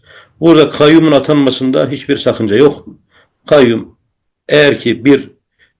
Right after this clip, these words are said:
fark etmez hangi partiden olursa olsun, çıkar gruplarına, menfaat gruplarına hizmet ediyorsa, e, yönetici,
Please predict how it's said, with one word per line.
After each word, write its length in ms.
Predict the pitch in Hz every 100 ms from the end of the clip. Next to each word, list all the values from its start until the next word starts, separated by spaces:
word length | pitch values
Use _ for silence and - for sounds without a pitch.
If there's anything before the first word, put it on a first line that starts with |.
| _ _ _
fark 300 | - 156 147
etmez 320 | - 117 -
hangi 260 | 147 135 127
partiden 360 | 123 101 117
olursa 340 | 117 113 - 107
olsun, 500 | 135 139 139 139 - _ _ _
çıkar 320 | - - 165 147
gruplarına, 600 | 127 123 - 113 107 107
menfaat 520 | 127 127 143 139 -
gruplarına 420 | 123 113 110 104
hizmet 360 | 113 113 127 -
ediyorsa, 640 | 113 147 147 - 113 - _ _ _ _ _
e, 80 | -
yönetici, 960 | 113 107 104 127 123 117 104 160 185